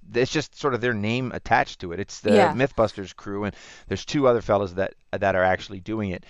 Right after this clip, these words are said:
Speaker 1: Uh, at any rate, no, I was watching, um, uh, listening to that, and then from a link on that one, they were, uh, they were doing the Oculus Rift review of some of the games. We don't actually have an Oculus Rift, listeners,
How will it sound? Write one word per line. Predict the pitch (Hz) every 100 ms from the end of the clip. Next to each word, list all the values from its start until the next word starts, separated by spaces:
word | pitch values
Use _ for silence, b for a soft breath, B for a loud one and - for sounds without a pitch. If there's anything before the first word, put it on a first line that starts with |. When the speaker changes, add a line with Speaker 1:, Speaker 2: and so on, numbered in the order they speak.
| b b b -
Speaker 1:
Uh, | 107 107 104 -
at | 135
any | 160 143
rate, | 113 -
no, | 127
I | 120
was | 147
watching, | 127 127 - 113 107 107 _ _ -
um, | 107 101 98 92 _ b b b _ _ _ _ -
uh, | 104 95
listening | 107 131 135 120
to | 110
that, | 101 101 -
and | 104
then | 110 107
from | - 104
a |
link | 110 131 123
on | 107
that | 110 123
one, | 107 101 101
they | 101 101
were, | 101 98 -
uh, | 101 95 90
they | 101
were | 113 104
doing | 104 101
the | 95
Oculus | 92 101 95 95 -
Rift | 113 - - - _ _ -
review | 98 95 - 110 123 101
of | 92
some | - 104
of |
the | 90
games. | 87 131 135 87 98 -
We | 95 110
don't | 113 -
actually | 104 107 - 101 82
have | 117 117 98
an |
Oculus | 92 90 85 82 -
Rift, | 92 - -
listeners, | 95 87 87 87